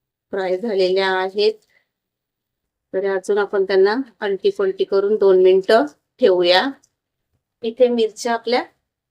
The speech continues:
तयार झालेल्या आहेत. तुम्ही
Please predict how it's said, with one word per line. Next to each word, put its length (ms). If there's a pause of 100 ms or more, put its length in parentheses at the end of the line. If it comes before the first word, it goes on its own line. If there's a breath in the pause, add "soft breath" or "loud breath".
तयार 240
झालेल्या 440
आहेत. 360 (1500)
तुम्ही 160